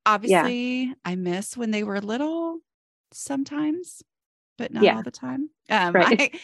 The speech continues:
Speaker 1: so
Speaker 2: <laughs>
Speaker 1: what, I mean, it is, I mean, like, I'm
Speaker 2: Yeah.
Speaker 1: kinda like, there will come a time where toys are, are not an issue anymore, which is super lovely, but you
Speaker 2: Yeah.
Speaker 1: are in the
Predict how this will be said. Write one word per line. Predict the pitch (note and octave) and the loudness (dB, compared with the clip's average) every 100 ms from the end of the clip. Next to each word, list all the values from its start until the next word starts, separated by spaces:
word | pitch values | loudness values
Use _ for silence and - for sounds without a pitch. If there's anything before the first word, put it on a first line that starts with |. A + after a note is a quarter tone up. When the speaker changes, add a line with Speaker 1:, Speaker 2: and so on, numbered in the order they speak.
| - - | -18 0
Speaker 1:
so | C#4 G#3+ | 2 2
Speaker 2:
<laughs> | |
Speaker 1:
what, | C4+ A3+ | 2 6
I | B3 D#4+ A#3 | 6 6 4
mean, | C#4 C4+ | 4 4
it | C4+ | 4
is, | G3+ D3+ | 4 2
I | - | 0
mean, | A#3+ A#3 | 2 4
like, | G#3+ G3 | 4 4
I'm | G#3 A#3+ | 2 2
Speaker 2:
Yeah. | |
Speaker 1:
kinda | - A#3 A3 | 2 2 4
like, | F#3+ - _ - - | 2 0 _ -20 -16
there | - G3+ A3 | -4 2 2
will | A#3 A#3+ | 4 0
come | C4 B3+ A#3+ | 0 -2 -2
a | |
time | B3 G#3 C4+ E3 | 0 -2 0 -2
where | D#3+ D#3+ E3 E3+ | -4 -4 -4 -4
toys | G#3 F#3 F#3 | -4 -4 -2
are, | E3 E3 - | -4 -4 -4
are | E3 | -4
not | D#3 D#3 | -2 -2
an | D#3 | -4
issue | - - E3+ C#3+ | -6 -8 -6 -6
anymore, | D3 D3 D3 F3+ G2 | -2 -2 -2 -6 -8
which | - - | -8 -10
is | F#3 - - _ | -14 -18 -20 _
super | - - F3+ - | -16 -16 -14 -12
lovely, | - - - - - - A#3+ | -12 -12 -14 -16 -16 -16 -4
but | G#3+ C#4+ G#3 G#3 - | 2 4 4 2 -2
you | G#3+ B3 C4+ E4+ | -2 0 2 2
Speaker 2:
Yeah. | E4+ | 2
Speaker 1:
are | - A3 | 4 4
in | A3+ A3+ | 4 2
the | A#3 | 0